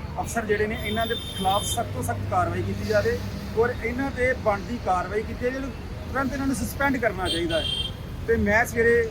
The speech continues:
ਕਮਿਸ਼ਨਰ ਸਾਹਿਬ ਦੇ ਅੱਗੇ ਪੇਸ਼ ਹੋਵਾਂਗਾ, ਉਹਨਾਂ ਨੂੰ ਮੈਂ ਜਾ ਕੇ ਦੱਸਾਂਗਾ। ਮੇਰੇ ਕੋਲੇ ਵੀਡੀਓ ਪਈਆਂ ਨੇ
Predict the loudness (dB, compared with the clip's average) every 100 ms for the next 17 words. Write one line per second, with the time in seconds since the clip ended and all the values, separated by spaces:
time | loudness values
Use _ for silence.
0 | -2 -6 -4 0 2 4 2 0 0 2
1 | 2 2 0 2 2 2 -2 0 2 2
2 | 2 0 -2 -2 -2 0 2 2 2 2
3 | -2 -2 -2 -2 -2 -2